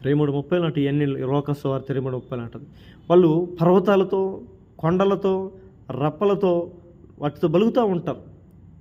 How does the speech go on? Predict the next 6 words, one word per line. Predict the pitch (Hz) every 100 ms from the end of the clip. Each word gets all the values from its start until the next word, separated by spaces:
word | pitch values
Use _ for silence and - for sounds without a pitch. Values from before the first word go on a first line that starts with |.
| - - - - - -
చేసిన | 202 214 185
పాపాల | 175 180 190
గురించి | 175 175 170 156
ఏమాత్రం | 185 214 220 220 170
దుఃఖపడని | 160 170 175 175
వారిపై | 165 156 156 143 123